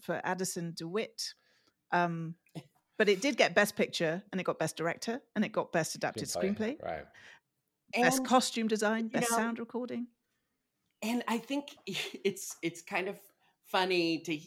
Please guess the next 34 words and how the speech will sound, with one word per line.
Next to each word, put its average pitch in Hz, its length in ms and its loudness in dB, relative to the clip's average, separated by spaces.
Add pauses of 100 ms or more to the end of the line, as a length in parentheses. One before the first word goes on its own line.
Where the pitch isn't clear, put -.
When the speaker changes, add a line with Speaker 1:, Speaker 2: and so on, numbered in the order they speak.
(500)
Speaker 3:
think 202 220 2
about 175 260 0
all 170 160 -2
of 160 80 -6
that 160 260 -2
and 143 140 -14
to 156 60 -10
talk 160 180 -2
about 151 300 -4
all 139 240 -6
of 135 80 -14
that 131 320 0
and 135 200 -4
then 131 240 -2
remember, 147 800 -2 (320)
you 156 140 -2
know, 139 340 -2
the 147 80 -4
phenomenon 143 960 -2 (320)
that 151 160 -2
was 139 300 -2
the 143 80 -8
Barbie 139 380 0
movie, 139 340 -2
that 127 200 -4
is 156 180 -2
the 156 180 -2
Barbie 143 380 -2
Speaker 1:
<laughs> 135 60 -2
Speaker 3:
movie. 135 520 -4 (280)
Speaker 1:
Yeah. 190 280 4
Speaker 3:
And 196 120 0
then 240 220 2 (300)
remember 202 800 2